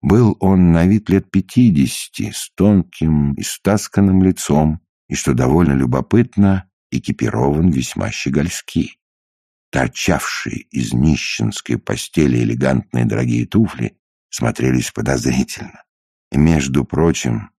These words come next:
стоила его бутылка шерри-бренди здешнего двухнедельного проживания, то есть от бедности он не страдал. Должно быть, шлялся по ночлежкам в поисках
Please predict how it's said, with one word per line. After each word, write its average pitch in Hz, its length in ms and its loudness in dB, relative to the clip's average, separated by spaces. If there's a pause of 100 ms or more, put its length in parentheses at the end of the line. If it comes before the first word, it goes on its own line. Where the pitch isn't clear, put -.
(200)
стоила 80 520 2
его 71 240 2
бутылка 71 520 0
шерри-бренди 71 840 2
здешнего 73 720 2
двухнедельного 65 920 2
проживания, 78 880 0
то - 100 -6
есть - 340 -6 (160)
от 71 120 -2
бедности 67 960 0
он 69 280 2
не 82 100 4
страдал. 85 720 -2 (520)
Должно 65 480 2
быть, 78 360 0 (100)
шлялся 69 680 0
по 65 140 -4
ночлежкам 65 840 -2
в - 140 -10
поисках - 680 -4